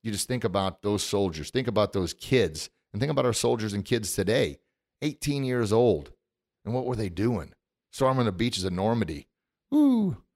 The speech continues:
That's perseverance there. I mean, 'cause we were against unfathomable odds. There is no way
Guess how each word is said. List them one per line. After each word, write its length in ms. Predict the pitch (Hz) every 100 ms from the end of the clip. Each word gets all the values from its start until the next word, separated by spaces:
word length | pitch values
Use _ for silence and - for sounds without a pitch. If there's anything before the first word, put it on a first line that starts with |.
| _ _ _ _ _ _ -
That's 160 | 110
perseverance 600 | - 95 85 82 104 90
there. 340 | 90 113 107 - _
I 40 | 90
mean, 100 | 90
'cause 140 | 90
we 140 | 117
were 100 | 110
against 360 | 90 98 92 -
unfathomable 920 | 101 98 90 - _ 107 123 107 90 80
odds. 480 | 85 78 71 - - _
There 100 | 123
is 120 | 113
no 220 | 101 120 120
way 480 | 117 127 98 92